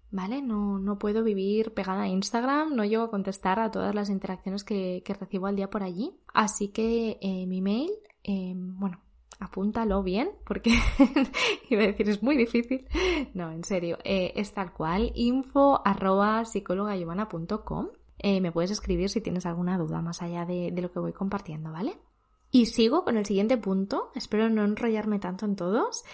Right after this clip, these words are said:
El siguiente punto importante es saber que la terapia requiere un esfuerzo por tu parte, ¿no? No, la terapia no es ir a que te escuchen y te digan lo que tienes que hacer. De hecho, un buen psicólogo jamás te dirá lo que tienes que hacer.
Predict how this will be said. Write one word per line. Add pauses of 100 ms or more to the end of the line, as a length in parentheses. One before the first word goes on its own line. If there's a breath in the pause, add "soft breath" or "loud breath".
(220 loud breath)
El
siguiente
punto
importante
es (100)
saber (260)
que
la
terapia
requiere
un
esfuerzo
por
tu
parte, (380)
¿no?
No,
la
terapia
no
es
ir
a
que
te
escuchen
y
te
digan
lo
que
tienes
que
hacer. (600 loud breath)
De
hecho,
un
buen
psicólogo
jamás
te
dirá
lo
que
tienes
que
hacer.